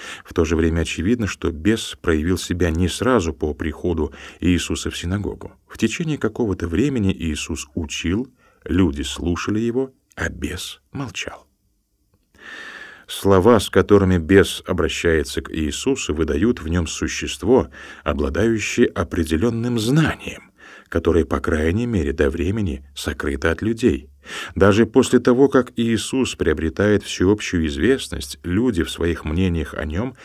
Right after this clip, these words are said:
разделяются, видя в нём воскресшего пророка, либо Иоанна Крестителя, либо одного из древних пророков, например, Илию или Иеремию.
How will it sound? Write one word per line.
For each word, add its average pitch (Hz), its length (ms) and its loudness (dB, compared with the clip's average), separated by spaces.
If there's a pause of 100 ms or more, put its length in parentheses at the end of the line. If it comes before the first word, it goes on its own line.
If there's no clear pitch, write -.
(200)
разделяются, 95 1040 0 (300)
видя 90 320 4
в 82 100 -2
нём 80 260 0 (160)
воскресшего 82 720 -2
пророка, 78 640 -2 (260)
либо 107 300 4
Иоанна 85 380 -2
Крестителя, 82 840 -4 (300)
либо 98 280 4
одного 85 460 0
из 110 100 2
древних 87 420 0
пророков, 78 600 -4
например, 76 440 -6 (260)
Илию 80 500 0
или 92 360 -2 (180)
Иеремию. 82 720 0